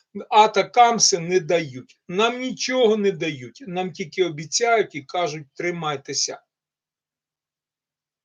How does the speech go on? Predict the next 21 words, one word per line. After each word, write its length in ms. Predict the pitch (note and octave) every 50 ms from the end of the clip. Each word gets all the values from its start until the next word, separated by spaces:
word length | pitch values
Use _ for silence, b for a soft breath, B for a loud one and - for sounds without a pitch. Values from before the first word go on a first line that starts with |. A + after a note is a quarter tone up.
| _ _ _ _ _ _ _ _ _ _ _ _ _ _ _ _ _ _ _ _ _ _ _ _ _ -
Ворог 460 | D3+ E3+ B3 C#4+ D4 D4 B3 - -
рветься 500 | G#3 F#3 F#3+ A3 A3+ A3 G#3+ - G#3+ G3+
до 180 | E3+ E3+ F#3
Харкова. 680 | - - E3+ D#3 C#3+ B2+ - - C3 B2 B2+ C#3 C3+ - b b b b b b
Скоро 500 | - - - - B3+ C4+ C#4 C4 B3 A3+
ворог 420 | A3 A#3 A3+ A3 G#3 G3+ - -
підійде, 720 | - G3 D3+ D#3+ F#3+ F#3 D3+ D#3 G#3+ A#3 A#3+ B3 A#3 - - _ _ -
е, 380 | F#3 F#3 F#3 F#3+ F#3+ F#3 F#3+
на 360 | F#3 F3+ F3+ F#3 G3 G3 G3
межу 760 | F#3 F3+ F3+ F#3 F3+ F3 D#3 D3 D#3 G#3 A#3+ C4 C4+ A3+ - -
артилерійського 1120 | G3+ G3 F#3 F#3 - - F#3 F#3 F#3+ F#3+ G3 G#3 G#3+ G#3+ G3+ - - - F#3+ F3 F3 G3+ B3
обстрілу 540 | G#3+ G3+ - - - - E3+ F3 F3 E3+ -
Харкова. 600 | - - D3+ D3 C3 - - C3+ C3 C#3 D3+ - b b b b b b b b _
Тоді 280 | - F3 F3 G#3+ A#3+
Харків 540 | G3+ - B3 B3+ C4 C4 - - A#3 G#3 F3
будуть 360 | D#3+ F3 G#3+ F3+ G3+ G3 D3+
обстрілювати 800 | F3+ D#3 - - - - G3 G#3+ G#3+ G#3 G3 F3+ E3 - F3+ D#3
кожен 420 | - - G3 F#3+ D3+ E3+ F3 E3
день 220 | D3+ F3 F#3 F3+ D#3
з 100 | C3+ D#3
артилерії. 680 | D#3 - - - C#3 B2+ B2+ A#2+ A#2+ A#2 A#2+ B2+ -